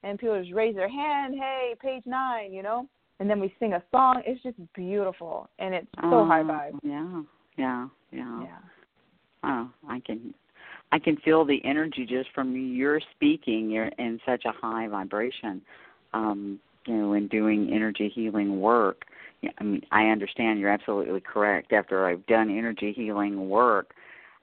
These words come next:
Speaker 2: I'm on such a high because I'm also receiving through giving that
Speaker 1: Yeah.
Speaker 2: energy. So I can imagine with a group of people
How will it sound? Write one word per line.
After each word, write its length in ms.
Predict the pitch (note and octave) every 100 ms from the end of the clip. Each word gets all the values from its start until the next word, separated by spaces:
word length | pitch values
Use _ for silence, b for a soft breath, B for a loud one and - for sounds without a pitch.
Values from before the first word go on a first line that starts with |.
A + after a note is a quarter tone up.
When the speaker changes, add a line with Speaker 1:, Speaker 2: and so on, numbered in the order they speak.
| -
Speaker 2:
I'm 140 | C#3
on 180 | C3 A#2+
such 180 | C3 A2+
a 60 | A2+
high 440 | - B2+ D3 A2
because 340 | G#2+ A2 A#2 G#2+
I'm 220 | G2+ A2
also 460 | - G2+ - A2 F#2+
receiving 720 | F#2+ - - D3+ G2 F#2 F#2 -
through 260 | A2 A2
giving 520 | G2 A2+ A#2+ F2+ F2+ E2+
that 200 | F2+ E2
Speaker 1:
Yeah. 60 | G2+
Speaker 2:
energy. 520 | A#2 C3+ - F2+ E2+ -
So 200 | G2 F#2
I 100 | F#2
can 220 | F2+ G#2
imagine 440 | G2 G2 A2 A2 F#2+
with 180 | F#2+ F#2
a 100 | F2 -
group 540 | F#2+ F#2 G2 B2+ -
of 100 | F2+ _
people 560 | - G#2+ C3+ F#2+ E2+